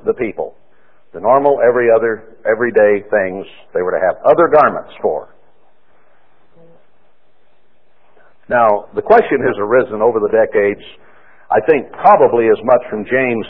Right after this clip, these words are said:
two as anywhere. So let's go back and read that in the New Testament. I'm laying some background here for a lot of things. James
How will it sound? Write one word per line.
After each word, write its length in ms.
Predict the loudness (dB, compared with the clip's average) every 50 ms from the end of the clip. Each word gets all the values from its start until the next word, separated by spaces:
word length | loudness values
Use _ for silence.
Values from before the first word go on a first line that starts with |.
| -16 -6
two 320 | -4 -2 -2 -2 -2 -2 -4
as 80 | 0
anywhere. 640 | 0 0 0 0 -2 -2 0 0 2 0 -2 -4 -8 -18 -20 -20 -20 -20 -20 -20 -20 -6 0
So 80 | 2
let's 160 | 2 2 2
go 160 | 2 2 4 6
back 160 | 6 4 4 2
and 80 | 0 -2
read 160 | 0 0 2
that 160 | 4 4 4
in 160 | 4 2 0 -2
the 40 | -6
New 80 | -6 -2
Testament. 480 | 0 0 0 0 -2 -6 -6 -6 -6 -8 -16 -20 -20 -20 -20 -20 -20 -20 -20 -20 -20 -20 -20 -20 -16 -12 -12
I'm 80 | -4 0
laying 240 | 0 2 2 0
some 160 | 0 0 2 4
background 460 | 4 4 2 0 -2 -4 -4 -4 -8
here 240 | -8 -8 -8 -8 -10 -12 -20 -20 -20 -20 -20 -18 -18 -18 -20 -20 -20 -20 -20 -20 -20 -20 -20 -20 -20 -20 -20 -20 -20 -20 -20 -20 -20 -20 -20 -20 -20 -20 -6 0
for 80 | 2 4
a 80 | 6
lot 160 | 6 6 6 4
of 80 | 2
things. 280 | 0 -4 -4 -4 -10 -18 -20 -20 -20 -20 -20 -20 -20 -20 -20 -20 -20 -20 -20 -20 -20 -20 -20 -20 -20 -20 -20 -20 -20 -20 -20 -20 -20 -20 -20 -6 -2
James 260 | 0 0 0 0 -2